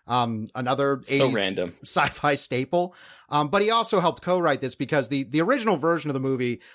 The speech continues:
Speaker 1: was apparently, like, very hard R, directly, like, horror. And
Speaker 2: Mm-hmm.
Speaker 1: because this got greenlit after Gremlins, they're like, "Well, we ain't, we ain't making an R-rated movie. We're making that money.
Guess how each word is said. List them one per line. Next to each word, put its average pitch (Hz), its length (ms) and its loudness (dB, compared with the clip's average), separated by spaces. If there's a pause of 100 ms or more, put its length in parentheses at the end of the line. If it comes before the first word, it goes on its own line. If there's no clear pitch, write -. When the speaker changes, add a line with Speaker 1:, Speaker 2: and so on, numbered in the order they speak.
Speaker 1:
was 156 120 0
apparently, 175 440 0
like, 131 180 2
very 151 580 2
hard 139 560 2
R, 123 360 2
directly, 131 680 -2
like, 113 260 -6
horror. 110 640 -4 (460)
And 139 420 0
Speaker 2:
Mm-hmm. - 80 -6
Speaker 1:
because 151 400 0
this 147 140 -2
got 135 220 0
greenlit 139 300 0
after 127 240 0
Gremlins, 143 440 0
they're 123 140 -2
like, 113 180 -4
"Well, 104 120 -8
we 131 120 -4
ain't, 127 220 -2 (360)
we 151 100 -2
ain't 151 60 2
making 147 220 2
an 120 40 0
R-rated 123 420 2
movie. 120 260 -2
We're 120 120 -4
making 131 220 -2
that 101 100 -6
money. 131 360 0